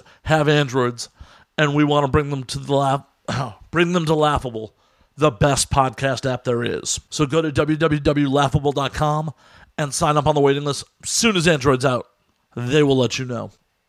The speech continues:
This week's guest is the lovely Sarah Sinclair. Sarah Sinclair is an adult performer and a rather frisky one at that. You'll hear throughout the episode that,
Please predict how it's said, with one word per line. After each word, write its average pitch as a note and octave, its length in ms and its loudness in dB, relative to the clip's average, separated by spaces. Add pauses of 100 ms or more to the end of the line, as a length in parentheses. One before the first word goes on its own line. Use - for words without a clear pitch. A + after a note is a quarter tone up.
(180)
This E3 280 2
week's F3 240 2
guest B2 460 -2 (1200)
is A#2+ 140 -4
the C3+ 80 4
lovely B2 320 2
Sarah A#2+ 300 2
Sinclair. A2 440 -2 (480)
Sarah F#3 260 0
Sinclair D3+ 340 2
is C3+ 100 -2
an C#3 100 2
adult B2+ 360 0
performer C3 480 -6
and A2 260 -10 (200)
a B2+ 100 -8
rather B3+ 360 0
frisky - 340 2
one E3+ 160 4
at C3+ 100 -4
that. E3 260 2 (440)
You'll D3+ 160 4
hear E3+ 160 4
throughout - 260 0
the - 100 -2
episode - 480 0 (300)
that, C3+ 320 2